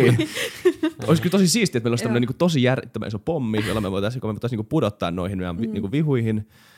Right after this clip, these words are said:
Speaker 1: Et niinku katsotaan, jos maailma tuhoutuu tässä
Speaker 2: Niin.
Speaker 1: testivaiheessa.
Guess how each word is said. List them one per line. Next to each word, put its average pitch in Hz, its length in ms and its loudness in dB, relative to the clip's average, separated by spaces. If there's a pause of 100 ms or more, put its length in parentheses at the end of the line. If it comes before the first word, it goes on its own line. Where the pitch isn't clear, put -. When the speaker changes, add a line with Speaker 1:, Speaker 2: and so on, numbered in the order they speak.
(800)
Speaker 1:
Et 98 100 -4
niinku 117 140 -4
katsotaan, 110 340 0
jos 85 100 -8
maailma 87 240 -2
tuhoutuu 78 460 -6
tässä 277 180 -2
Speaker 2:
Niin. 262 140 -6
Speaker 1:
testivaiheessa. - 600 -10